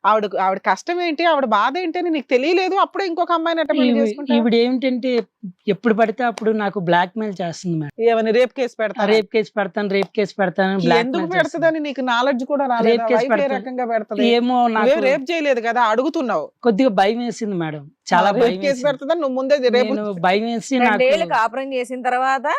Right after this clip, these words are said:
Speaker 3: ఆ తర్వాత రేప్ కేసు పెడతా అంటుందా?
Speaker 2: నన్ను బాగా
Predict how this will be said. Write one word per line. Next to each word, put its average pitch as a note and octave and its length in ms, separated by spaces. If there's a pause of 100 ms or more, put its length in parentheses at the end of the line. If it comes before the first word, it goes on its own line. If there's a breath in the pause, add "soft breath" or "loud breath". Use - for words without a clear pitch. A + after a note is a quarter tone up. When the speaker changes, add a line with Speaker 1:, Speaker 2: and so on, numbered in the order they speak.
(320)
Speaker 3:
ఆ G#3 120
తర్వాత C4 320 (120)
రేప్ C#4 160
కేసు C4+ 200
పెడతా A#3+ 260
అంటుందా? G#3 400
Speaker 2:
నన్ను A#3 180
బాగా A3 600